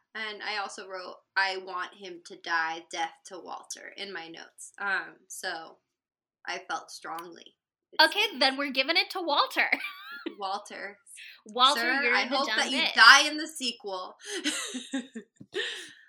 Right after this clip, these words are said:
Speaker 1: Um, okay, so finally we're at our knives out of fives. And, I mean, I loved this movie, so I'm excited to see what you guys thought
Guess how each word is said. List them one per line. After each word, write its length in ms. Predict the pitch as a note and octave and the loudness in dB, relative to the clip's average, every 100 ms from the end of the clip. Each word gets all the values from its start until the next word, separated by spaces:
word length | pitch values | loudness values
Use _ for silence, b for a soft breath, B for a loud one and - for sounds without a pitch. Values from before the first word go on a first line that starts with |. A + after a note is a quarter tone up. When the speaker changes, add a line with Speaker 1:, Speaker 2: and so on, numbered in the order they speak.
| - | 2
Speaker 1:
Um, 280 | C4 C#4+ C#4 | 6 6 6
okay, 320 | D4 D#4 A3+ | -2 0 -2
so 360 | A3+ D4 C#4+ D4+ | -2 -2 0 -2
finally 440 | D#4 C#4 D4 D4+ D4 | 0 0 0 -4 -6
we're 260 | D4 C#4+ | -2 0
at 300 | B3+ A3 A#3 - | 2 6 4 4
our 160 | A#3 | 0
knives 440 | A#3 G#3 G3 G3+ - | 0 0 0 -2 -2
out 140 | A#3 | -4
of 100 | A#3+ | -4
fives. 640 | - G3+ F3 F3 F3 - - _ _ _ - | -4 -2 -2 -4 -12 -20 -20 _ _ _ -8
And, 600 | A3 G#3+ G#3 G3+ G#3 A3+ _ _ _ _ _ - | -4 0 0 -2 -4 -14 _ _ _ _ _ -4
I 120 | G#3+ | -4
mean, 240 | A3 G#3+ G3+ G#3 | -4 -8 0 2
I 120 | C4 | 2
loved 320 | F#3+ F#3+ - | 0 -8 -12
this 240 | F3 F#3+ G3 | -14 -14 -14
movie, 500 | F3 E3+ E3+ E3 - | -16 -10 -10 -10 -12
so 280 | - G#3 F#3+ | -8 -4 -2
I'm 180 | G3 | -2
excited 360 | A3+ - A3 G#3+ | -4 -4 -4 -2
to 80 | G#3 | -6
see 200 | - G#3 | -8 -8
what 300 | G3 F3+ F#3 | -6 -4 -6
you 120 | F#3+ | -8
guys 320 | F#3 F3 F3 - | -8 -8 -8 -4
thought 300 | E3+ E3+ | -2 -2